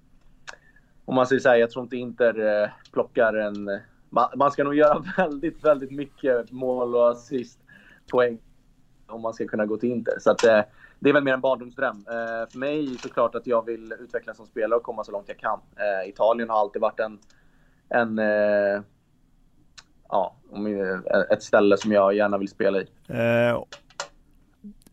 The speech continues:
Speaker 2: jag gissar att du har agenter och så, och, och kanske även din pappa som, eh, vem resonerar man just kring? Det är ju ändå lite luriga... Jag fattar att man vill koncentrera sig och bara njuta av fotboll, men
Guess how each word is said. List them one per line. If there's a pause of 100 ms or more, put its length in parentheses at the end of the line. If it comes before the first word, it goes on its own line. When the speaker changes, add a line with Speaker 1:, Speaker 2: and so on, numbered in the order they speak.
(200)
Speaker 2:
jag
gissar
att
du
har
agenter
och
så,
och, (360)
och (300)
kanske
även
din
pappa
som,
eh, (280)
vem
resonerar
man
just
kring?
Det
är
ju
ändå
lite
luriga...
Jag
fattar
att
man
vill
koncentrera
sig
och
bara
njuta
av
fotboll,
men